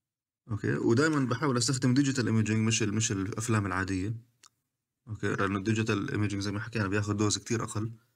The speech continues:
ولازم أستعمل، أستخدم إشي ليد أبرون. كمان شوي راح نشوف إيش هو الليد أبرون. يعني الليد، ليد أبرون عبارة عن، يعني،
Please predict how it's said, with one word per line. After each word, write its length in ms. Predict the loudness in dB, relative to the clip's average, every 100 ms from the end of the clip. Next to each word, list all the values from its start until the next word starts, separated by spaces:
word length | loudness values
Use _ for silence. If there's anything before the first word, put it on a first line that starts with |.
| _ _ _ _ _ _ _ _ _ 0
ولازم 260 | 2 2
أستعمل، 340 | 2 0 -2 0
أستخدم 380 | 0 0 0 0
إشي 160 | 2
ليد 200 | 2 2
أبرون. 300 | -2 -4 -6
كمان 220 | -2 0
شوي 140 | 2 2
راح 120 | 0
نشوف 240 | 0 0
إيش 180 | 0 0
هو 80 | 0
الليد 240 | 0 0
أبرون. 300 | -2 -6 -8 -6
يعني 320 | -4 -2 -2
الليد، 200 | 0 2
ليد 240 | 2 2
أبرون 360 | 2 -2 -4 -4
عبارة 220 | 0 0
عن، 300 | -2 -4 -8
يعني، 560 | -8 -8 -4 -2 -2